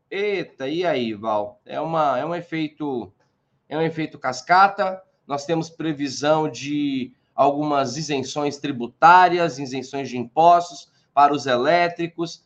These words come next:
A gente sabe que vai aumentar os impostos, mas, enfim, existe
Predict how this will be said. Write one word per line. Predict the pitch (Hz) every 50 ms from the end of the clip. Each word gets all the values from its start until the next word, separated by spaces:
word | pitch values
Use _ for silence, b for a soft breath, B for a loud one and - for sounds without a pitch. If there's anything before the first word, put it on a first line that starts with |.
| _ _ _
A | - 135
gente | 135 147 - - 135
sabe | - - 170 160 156 143 -
que | - 135
vai | 127 143 139
aumentar | 135 131 131 123 127 131 123 123
os | 123 120
impostos, | 120 117 - - 156 165 170 170 170 - - 139
mas, | 160 175 180 165 180
enfim, | 208 208 - - - 151 139 - - _ _ _ _ -
existe | 165 175 165 143 127 185 233 247 247 - - 180 -